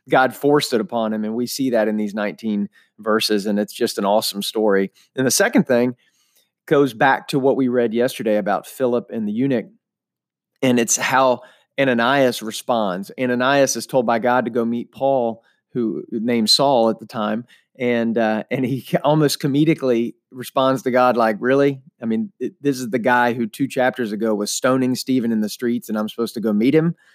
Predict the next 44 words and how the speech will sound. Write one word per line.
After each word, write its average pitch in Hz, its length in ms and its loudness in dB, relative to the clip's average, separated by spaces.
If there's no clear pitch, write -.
And 120 140 -4
God 123 200 4
reassures 127 600 2
him 123 80 0
and 117 120 -2
send 120 220 -2
him 117 140 2
on, 120 160 0
sends 127 280 -2
him 117 120 0
on 117 120 2
his 107 140 -2
way, 123 260 6
and 123 80 2
he 135 120 -2
goes. 131 560 0
And, 123 360 -2
you 135 80 -6
know, 123 120 2
we 127 100 2
don't, 139 180 2
it, 139 180 -6
nothing 147 640 0
m-, 139 180 -8
much 143 400 0
else 143 280 4
is 123 160 -4
said 165 260 2
about 110 320 2
it, - 140 0
but 120 180 -4
it's 127 160 -2
just - 360 -2
another 131 440 2
example 123 540 -2
that 104 160 -4
illustrates 120 760 -2
how 143 600 2
a, 117 180 0
a 110 120 -4
decision 143 640 -6
of 110 180 -8
faithfulness 117 760 -4
can, 110 300 -4